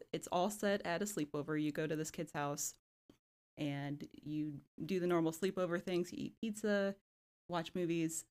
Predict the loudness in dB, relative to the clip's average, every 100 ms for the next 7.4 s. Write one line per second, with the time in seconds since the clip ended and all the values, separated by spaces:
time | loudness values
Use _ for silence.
0 | _ -2 0 0 -2 0 0 2 0 -2
1 | 0 0 0 -2 -10 _ 2 2 2 0
2 | 0 0 0 0 -4 -4 -6 -6 -4 -4
3 | -2 -4 -6 _ _ _ _ 2 2 2
4 | 0 -2 -10 _ _ _ -8 -6 -4 -6
5 | -8 _ _ _ 0 2 2 2 2 0
6 | -6 -4 -2 0 0 -2 -10 _ _ _
7 | _ 0 0